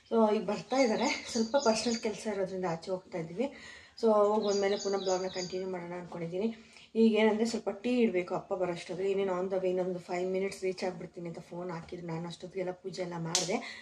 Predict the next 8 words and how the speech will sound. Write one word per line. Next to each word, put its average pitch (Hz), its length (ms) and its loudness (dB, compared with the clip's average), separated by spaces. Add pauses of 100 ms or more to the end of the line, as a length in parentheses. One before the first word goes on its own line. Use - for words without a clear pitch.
(420)
ತರಕಾರಿ, 233 360 6
ಕುಂಬಳಕಾಯಿ 214 440 4
ಎಲ್ಲ 214 80 4
ತೆಗ್ದಿಟ್ಟಿದ್ದೆ. 185 840 0
Actually 226 360 6 (840)
ಕವನಗೂ 247 520 6
ಮತ್ತು 226 160 4
ಗಗನಾಗೆಲ್ಲ 208 640 6